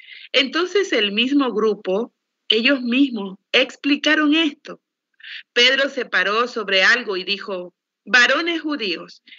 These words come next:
y todos los que habitáis en Jerusalén, esto os sea notorio.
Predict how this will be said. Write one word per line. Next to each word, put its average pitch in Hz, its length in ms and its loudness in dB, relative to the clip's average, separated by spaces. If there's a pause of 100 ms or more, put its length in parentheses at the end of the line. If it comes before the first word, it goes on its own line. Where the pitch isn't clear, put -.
(140)
y 214 240 -2
todos 226 360 2
los 196 280 -2
que 190 240 2
habitáis 208 640 0
en 202 200 -6
Jerusalén, 202 800 0 (480)
esto 294 640 0
os 190 160 -10
sea 233 440 2
notorio. 180 680 -6